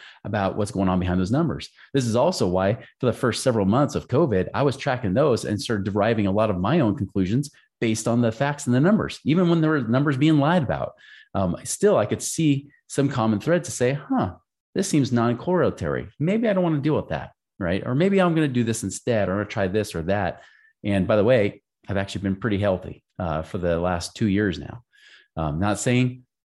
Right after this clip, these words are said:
I haven't got it at some point, but if I did, I didn't know it. Uh, so regardless, that's a n-, side note.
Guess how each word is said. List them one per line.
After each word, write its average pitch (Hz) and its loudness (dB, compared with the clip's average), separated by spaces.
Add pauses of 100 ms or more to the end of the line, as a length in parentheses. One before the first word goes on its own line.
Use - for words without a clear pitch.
(100)
I 85 -4
haven't 139 0
got 165 2
it 151 4
at 120 0
some 127 0
point, 123 0
but 98 -2
if 92 -10
I 113 -2
did, 147 0
I 82 -8
didn't 80 -2
know 73 -4
it. 65 -10 (340)
Uh, 85 -4
so 104 -2
regardless, 127 2 (340)
that's 117 -2
a 127 4
n-, 123 2
side 127 2
note. 82 -2